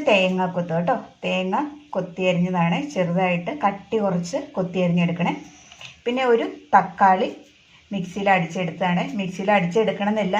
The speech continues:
ഞാനത് പെട്ടെന്ന് റെഡിയാവാൻ വേണ്ടിയിട്ട് അടിച്ചെടുക്കുന്നുള്ളൂ കേട്ടോ. നല്ല പേസ്റ്റായിട്ട്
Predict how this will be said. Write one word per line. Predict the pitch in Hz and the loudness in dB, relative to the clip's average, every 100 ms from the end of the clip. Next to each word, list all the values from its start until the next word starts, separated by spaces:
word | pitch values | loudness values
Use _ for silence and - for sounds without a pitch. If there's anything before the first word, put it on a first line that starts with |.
| 226 165 | -2 -4
ഞാനത് | 160 165 190 | -4 -4 -2
പെട്ടെന്ന് | 196 175 190 202 220 - - - - _ 196 | -4 -4 -6 -6 -8 -14 -20 -20 -20 _ -6
റെഡിയാവാൻ | 196 214 214 202 208 202 | -2 4 4 4 2 0
വേണ്ടിയിട്ട് | 196 196 208 320 - - - 190 | -2 -4 -4 -6 -10 -18 -6 -4
അടിച്ചെടുക്കുന്നുള്ളൂ | 196 - - 185 170 165 | -4 -4 -4 0 0 2
കേട്ടോ. | 165 180 180 | -2 -2 -2
നല്ല | 180 190 | -2 -2
പേസ്റ്റായിട്ട് | 175 175 175 202 175 175 | 0 0 0 -2 -2 -2